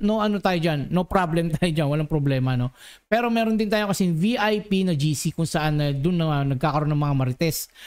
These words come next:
ah, when to buy, when to sell, <laughs> no? Ah, ah, whi-, which is a good, good, ah, pair to, to trade o kaya anong oras maganda mag-trade. Lahat yan na pag-uusapan dun, anong setup ang magandang gawin. So lahat po yan dinidiscuss,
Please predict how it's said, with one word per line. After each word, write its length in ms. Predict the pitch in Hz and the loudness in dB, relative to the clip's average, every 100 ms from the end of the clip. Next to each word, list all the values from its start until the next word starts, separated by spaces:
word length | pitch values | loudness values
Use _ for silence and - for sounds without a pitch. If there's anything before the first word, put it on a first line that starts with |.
| - - | -18 -4
ah, 160 | 135 | -2
when 240 | 131 147 147 | 0 0 0
to 160 | 147 | 0
buy, 320 | 123 147 143 | 2 2 2
when 160 | 131 131 | 0 0
to 80 | 143 | -2
sell, 320 | - 151 147 147 | 0 0 2 0
<laughs> 60 | 156 | 0
no? 160 | 165 - - - | -2 -4 -18 -12
Ah, 480 | - 143 139 131 139 - _ _ | -4 0 0 0 -2 -6 _ _
ah, 240 | 135 139 127 | 0 2 0
whi-, 240 | 120 151 165 | 0 -2 0
which 240 | 170 - | 0 0
is 80 | 156 | 0
a 400 | 156 143 139 135 | 2 2 0 0
good, 340 | 123 147 135 - _ _ - | 0 0 -2 -8 _ _ -4
good, 240 | 139 160 156 | -2 0 0
ah, 80 | 147 | 0
pair 240 | 170 160 160 | 0 0 0
to, 400 | 160 147 147 143 - | 0 2 0 -2 -4
to 80 | 160 | -2
trade 400 | 190 175 160 - | 0 0 0 0
o 80 | |
kaya 160 | 156 170 | 0 0
anong 240 | 139 139 | 0 0
oras 240 | 147 135 - 139 | 0 0 -2 -2
maganda 240 | 131 135 | 0 0
mag-trade. 320 | 190 180 165 - - - | -2 -2 -6 -6 -16 -10
Lahat 240 | - 156 175 | -2 -2 0
yan 160 | 214 | 0
na 40 | 190 | 0
pag-uusapan 640 | 175 170 - 156 151 143 139 | 0 0 0 0 0 0 0
dun, 160 | 165 | 0
anong 240 | 127 131 - | 0 0 0
setup 320 | 135 143 135 | 0 -2 -2
ang 160 | 139 | -2
magandang 320 | 127 131 131 160 | 0 0 0 0
gawin. 320 | 190 175 165 _ _ _ _ - | 0 -2 -4 _ _ _ _ -4
So 80 | |
lahat 240 | 175 196 - | 0 0 0
po 160 | 202 | 0
yan 160 | 202 185 | 0 0
dinidiscuss, 480 | 185 160 - 170 | 0 0 -2 -2